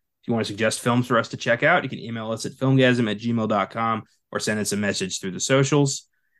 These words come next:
Uh, check out our website, filmgasm dot com, where we have reviews, articles, trailers of upcoming films, and every episode of our shows. Uh, if you want to support the show through Anchor, you can click on Support This Podcast on your preferred provider. We appreciate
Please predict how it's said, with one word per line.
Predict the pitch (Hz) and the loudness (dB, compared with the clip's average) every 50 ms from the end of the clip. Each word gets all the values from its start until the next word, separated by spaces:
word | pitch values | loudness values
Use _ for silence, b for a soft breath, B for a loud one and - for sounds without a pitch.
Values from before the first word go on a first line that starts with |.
| _ _ _ _ _ _ _ | _ _ _ _ _ _ _
Uh, | - 104 104 101 98 | 0 2 2 4 2
check | 95 - - 123 104 | 0 0 0 0 2
out | 127 117 | 4 4
our | 117 113 | 4 4
website, | 113 127 127 123 - - 135 127 127 120 123 | 4 2 2 2 0 0 2 2 2 0 -2
filmgasm | - 117 113 117 113 107 101 101 101 | -6 -8 -6 -4 -4 -4 -4 -6 -4
dot | 101 101 95 - - | -4 -4 -4 -4 -2
com, | - 147 170 180 180 165 | 0 2 4 4 4 4
where | 123 107 | 2 0
we | 107 98 | -2 -6
have | 104 92 90 87 - | -6 -8 -8 -8 -10
reviews, | 90 95 117 139 147 151 151 143 143 135 - | -12 0 6 8 8 10 10 10 8 6 4
articles, | - 120 123 120 120 - - 113 113 110 - | 2 2 4 4 2 0 -2 -6 -6 -6 -6
trailers | - 113 113 110 107 107 101 110 | -4 -4 -2 -2 -2 -4 -4 -4
of | 107 | -6
upcoming | 101 - - 104 101 101 98 | -6 -6 -6 -10 -12 -12 -8
films, | - 104 101 95 98 98 | -8 -6 -6 -6 -8 -8
and | - 90 | -10 -10
every | 92 95 95 | -10 -10 -10
episode | - - - - - 85 73 | -10 -10 -8 -8 -8 -8 -8
of | - - | -10 -14
our | 69 - | -14 -12
shows. | - - - - 92 98 82 80 - - - - - - - _ _ _ _ _ _ _ _ _ _ _ _ _ - - | -10 -10 -10 -8 -8 -8 -6 -6 -8 -8 -10 -8 -10 -10 -10 _ _ _ _ _ _ _ _ _ _ _ _ _ -8 -4
Uh, | - 123 - 65 127 - | -4 -2 -2 -2 -4 -6
if | - _ | -8 _
you | 120 | -4
want | 117 110 | -4 -4
to | 101 | -4
support | - - 175 202 196 | -2 4 4 4 4
the | 190 175 | 4 2
show | - - 180 175 | 2 4 4 4
through | 147 165 156 - - | 4 0 -2 -2 0
Anchor, | 131 127 127 127 131 131 131 | 0 0 0 2 2 2 2
you | 127 123 | 2 -2
can | 123 | -4
click | 113 127 113 - | -8 -8 -6 -6
on | 110 104 | -6 -8
Support | 95 - 98 - - 107 104 - | -6 -10 -10 -4 -4 -4 -2 -2
This | 107 98 | -6 -8
Podcast | - - - 110 104 98 - - 107 98 95 - - - | -6 -2 0 0 0 0 -2 -2 -2 -2 -2 -2 -6 -10
on | 98 101 | -10 -10
your | 95 87 | -12 -14
preferred | - 95 - - 90 90 90 90 | -14 -18 -16 -14 -12 -12 -12 -14
provider. | - - - - 92 90 92 98 101 131 180 214 208 - _ _ _ _ _ _ _ _ | -16 -20 -20 -16 -12 -10 -8 -4 2 4 4 4 4 0 _ _ _ _ _ _ _ _
We | - 113 | -2 -2
appreciate | 104 101 - 123 113 - - - 110 101 98 95 - | -2 0 -2 -4 -4 -4 -6 -4 -2 -2 -2 -2 -4